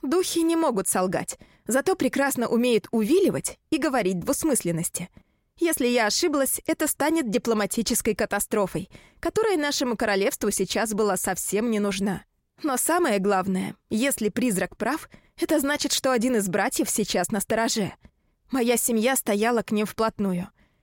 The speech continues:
Если он что-то заподозрит и активирует своё оружие, они пострадают первыми. Родители привыкли ко всему, нас тренировали, но Сьюзи и Бет были ещё слишком малы. Я не могла так рисковать.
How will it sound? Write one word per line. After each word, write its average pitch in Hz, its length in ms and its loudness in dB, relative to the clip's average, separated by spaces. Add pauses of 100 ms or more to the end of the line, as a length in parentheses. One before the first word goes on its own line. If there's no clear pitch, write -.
Если 277 360 2
он 233 100 2
что-то 247 340 2
заподозрит 208 680 0
и 208 60 4
активирует 214 640 2
своё 208 360 4
оружие, 214 520 2 (280)
они 220 280 2
пострадают 226 680 0
первыми. 190 500 0 (580)
Родители 269 480 2
привыкли 220 420 0
ко 220 120 -2
всему, 214 580 0
нас 208 240 -2
тренировали, 233 760 2 (400)
но 320 140 0
Сьюзи 247 440 2
и - 20 2
Бет 233 300 2
были 220 220 4
ещё 214 260 2
слишком 214 480 0
малы. 220 460 0 (400)
Я 226 220 2
не 220 100 4
могла 220 340 2
так 175 180 -4
рисковать. 185 560 -2